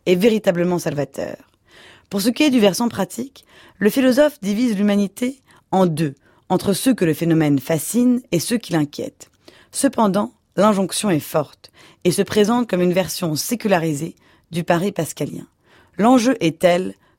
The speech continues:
qu'en son nom, nous devons consentir à tout. Du coup, tout le monde s'engouffre dans la brèche, sans réfléchir. C'est dans cette dynamique d'ailleurs que s'inscrivent les géants d'Internet, qui pour faire accepter au public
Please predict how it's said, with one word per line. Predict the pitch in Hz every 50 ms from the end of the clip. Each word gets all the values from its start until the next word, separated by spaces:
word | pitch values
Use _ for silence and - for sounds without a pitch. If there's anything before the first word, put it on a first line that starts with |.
| _ _
qu'en | - 269 269 247
son | - - - 190
nom, | 180 165 160 160 175 202 214 - - _ _ _ _ _ _ _ 175
nous | 214 240 220
devons | 202 214 190 185 226 233
consentir | - - 180 151 147 160 151 147 - 180 185 147 139
à | 131
tout. | - _ - - - - _ _ _ _ _ _ _ _ _ _ 156
Du | 185 269 269
coup, | 269 - 226 240 - _ _ _ _ _ _ _ _ _
tout | - 294 269
le | 254
monde | 254 269 285 285 269
s'engouffre | - - 196 185 180 180 220 208 - - 180
dans | 170 160
la | 160 156
brèche, | 147 147 151 160 165 - - - - -
sans | - - - 196
réfléchir. | 175 175 - - 156 139 - - - 113 - - - _ _ _ _ - - - - - - - -
C'est | - -
dans | 185 220 208
cette | - 220 208 180
dynamique | 214 247 247 233 240 247 214 185
d'ailleurs | 190 185 196 226 247 277 254 -
que | - 185
s'inscrivent | - - 185 180 - - - 254 240 196 175
les | 170 175
géants | 156 160 208 226 226 226 220
d'Internet, | 196 196 185 - 208 175 185 175 151 139 - _ - _ _ - - - _ _
qui | - - 185
pour | - 202 170
faire | - 214 196 - -
accepter | - 233 - - - 220 - - - 240
au | 208 165
public | - - 196 180 208 220 196 - -